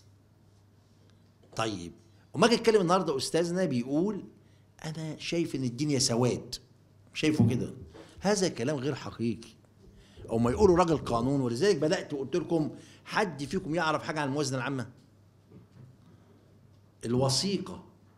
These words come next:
اللي بتحوي ايرادات الدوله ونفقاتها، انا بتكلم بقى على الوضع الاقتصادي، حد فيكم اطلع عليها؟ حد اطلع عليكم على موازنه عام ألفين وتلاتة وعشرين أربعة وعشرين؟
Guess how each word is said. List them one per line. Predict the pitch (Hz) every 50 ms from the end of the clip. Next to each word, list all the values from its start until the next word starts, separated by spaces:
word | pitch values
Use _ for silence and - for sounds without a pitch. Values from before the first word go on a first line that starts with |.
| - _ _ _ _ _ _ _ -
اللي | 135 135 127 127
بتحوي | 123 123 - - - - 151 147 151 143
ايرادات | 123 120 120 117 127 160 - -
الدوله | 123 110 107 143 147 143 135 123
ونفقاتها، | 113 113 107 104 107 107 - 147 147 139 120
انا | 113 107 110
بتكلم | 113 143 143 147 143 135
بقى | 143 131
على | 139
الوضع | 147 147 147
الاقتصادي، | 139 139 139 - - - 170 185 180 135 107 95 - - - - - - - - - -
حد | - 175 202 180 165
فيكم | 160 175 170
اطلع | 151 127 175 160 151
عليها؟ | 131 143 147 139 117 107 123 - - - - - - - - - - _ _ _ - - - - _ _ - - - - - -
حد | - - 196
اطلع | 185 185 - 202 190 160
عليكم | 170 180 180 - 160
على | 147 143
موازنه | 151 175 170 151 135 123
عام | 131 147 165 160 147
ألفين | 139 135 123 117 117 123 - 165 165 160
وتلاتة | 147 127 120 113 113 117 117 160 151
وعشرين | 143 127 120 147
أربعة | 156 147 147 143
وعشرين؟ | 139 135 - 135 143 143 123 127